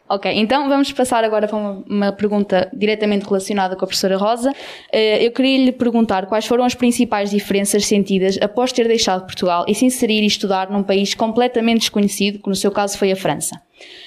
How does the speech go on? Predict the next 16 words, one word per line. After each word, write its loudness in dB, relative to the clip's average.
A 0
realidade 2
é -2
que -2
as 2
pessoas 0
que -2
emigram 2
experimentam 2
a 4
separação 0
do -10
seu 0
contexto -2
de 2
origem 0